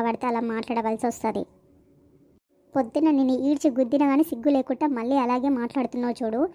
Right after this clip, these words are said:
ఇక నీకు ఏం మనాలో ఏమో. ఇప్పటిదాకా నువ్వు చూసిందే చూశాను కదా, ఇప్పుడు నేను చూసేది నువ్వు చూడు. ఫస్ట్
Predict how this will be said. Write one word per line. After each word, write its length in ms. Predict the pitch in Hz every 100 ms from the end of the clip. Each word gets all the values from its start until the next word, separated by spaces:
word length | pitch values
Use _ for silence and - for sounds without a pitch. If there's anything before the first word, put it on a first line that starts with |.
| - _ -
ఇక 160 | 254 254
నీకు 220 | 247 233 240 240
ఏం 100 | 262
మనాలో 340 | 285 277 269 277
ఏమో. 160 | 233 214 - _ _ _ _ _ _ _ _ _ _ _ _ -
ఇప్పటిదాకా 520 | 294 302 269 262 262
నువ్వు 240 | 294 254 269
చూసిందే 420 | 277 262 262 254 269
చూశాను 360 | 269 254 262 254
కదా, 220 | 240 226 262
ఇప్పుడు 240 | 269 254
నేను 240 | 247 254 269
చూసేది 340 | 269 277 262
నువ్వు 200 | 269 240 226
చూడు. 240 | 233 233 302 359 - _
ఫస్ట్ 260 | 269 -